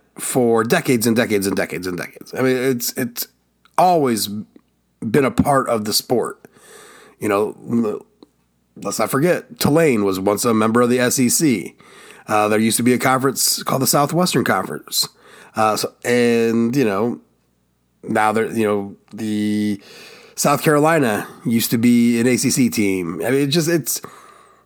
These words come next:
all, and, <laughs> and that's just, like, some of the, some of the, your, your Power Five or whatever, you know, kind of stuff goes on. Like, in the, when you get into, like, the group of five teams that, what, you know, you, some people call mid majors,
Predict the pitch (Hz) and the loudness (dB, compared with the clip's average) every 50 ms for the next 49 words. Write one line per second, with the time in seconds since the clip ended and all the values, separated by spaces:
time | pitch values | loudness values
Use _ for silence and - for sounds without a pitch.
0 | _ _ _ _ _ _ _ _ _ _ _ _ 82 82 - 65 69 65 - _ | _ _ _ _ _ _ _ _ _ _ _ _ -14 -12 -12 -12 -12 -14 -4 _
1 | - 185 202 202 - - 135 143 139 135 123 123 131 135 131 123 117 - - - | 2 4 4 4 2 2 0 0 0 -2 -4 -4 -4 -2 -2 -2 -2 0 2 2
2 | 240 170 - - - - - - - - 143 214 240 233 240 202 - - 143 120 | 2 2 0 -4 -12 -16 -14 -8 -2 0 2 2 2 2 2 0 2 2 0 0
3 | - - 160 139 135 123 120 117 117 110 71 80 120 110 - - 135 127 120 117 | 0 0 2 2 2 2 2 2 0 -2 -4 -8 -8 -4 -2 0 0 2 2 2
4 | 110 113 107 107 117 - - 120 123 117 113 110 104 101 90 - _ - - - | 2 0 0 -2 -4 -10 -10 -6 -2 0 0 0 0 -2 -4 -8 _ -6 -2 0
5 | 165 151 139 120 - - - 143 156 160 170 156 117 101 92 - - - _ _ | 2 2 2 0 0 0 0 2 2 2 2 0 0 -2 -6 -10 -16 -20 _ _
6 | _ _ _ _ _ - 117 104 107 101 104 104 117 123 123 120 110 107 104 101 | _ _ _ _ _ -10 -8 -6 -6 -4 -2 0 2 2 2 2 2 2 0 0
7 | 98 95 113 123 117 107 101 139 127 110 - - - 107 - - 113 104 104 107 | -2 -2 0 0 0 0 0 0 0 0 -2 -2 -2 -4 -2 -2 -2 0 0 0
8 | 101 92 87 80 - - - - - - - - - 117 117 - - 190 233 214 | 0 0 -2 -4 -6 -14 -18 -18 -18 -20 -20 -14 -10 -8 -8 -2 0 2 2 2
9 | 185 - - - - - 190 202 196 214 202 190 160 147 131 120 117 123 113 117 | 2 -2 -4 -6 -2 0 0 2 2 2 2 2 2 2 0 0 0 -2 -2 0
10 | 131 147 147 170 156 - 160 156 156 147 - - 175 160 156 151 156 135 127 120 | 0 0 0 0 0 0 2 2 2 0 0 0 0 2 2 0 0 0 0 -2
11 | 101 113 120 123 113 - - _ - - 127 131 117 113 110 110 113 110 98 - | 0 0 -2 -2 -4 -6 -10 _ -10 -6 -2 0 0 0 0 0 -2 -2 -4 -8
12 | - - - 135 120 135 117 107 98 - 135 123 117 117 120 113 107 117 147 180 | -6 -4 -2 -2 0 -2 -2 -4 -4 -2 -2 0 0 2 2 2 2 2 2 2
13 | 165 123 113 104 107 104 - - | 2 0 0 -2 -2 -2 -4 -6